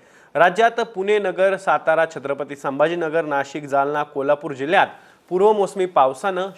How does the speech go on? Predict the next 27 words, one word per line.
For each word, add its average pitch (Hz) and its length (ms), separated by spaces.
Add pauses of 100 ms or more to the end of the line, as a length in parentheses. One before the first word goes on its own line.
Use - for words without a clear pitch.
शुक्रवारी 156 520
झोडपून 143 520
काढलं, 127 380 (320)
तर 180 160 (380)
सांगलीत 175 520 (280)
ढगाळ 139 260
वातावरण 165 520
होतं. 190 320
वादळामुळं 156 640 (340)
विजेच्या 185 420
ताराही 156 520
रस्त्यावर 139 400
लोंबकळत 143 520
होत्या, 123 280 (380)
तर 156 160 (120)
अनेक 147 280
ठिकाणी 156 340
झाडं 135 340
उन्मळून 151 340
पडली 180 320
आहेत. 185 140 (320)
बाजरी 165 340
पिकाचं 196 480
मोठ्या 151 320
प्रमाणावर 147 400
नुकसान 160 380
झालंय. 120 200